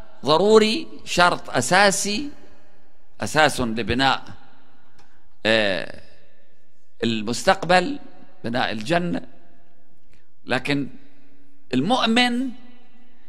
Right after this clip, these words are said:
فرق عن المعتقد. احنا في القرآن ما عندنا اعتقد، نقول عقيدة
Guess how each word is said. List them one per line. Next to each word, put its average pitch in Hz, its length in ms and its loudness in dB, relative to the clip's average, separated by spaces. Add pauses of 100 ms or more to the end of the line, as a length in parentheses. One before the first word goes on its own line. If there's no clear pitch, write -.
(180)
فرق - 520 4
عن 147 420 6
المعتقد. 175 960 4 (1040)
احنا 247 180 -2
في 208 100 0
القرآن 190 380 4
ما 185 180 4
عندنا 156 360 2
اعتقد، 110 680 -2 (720)
نقول 131 300 2
عقيدة 147 680 4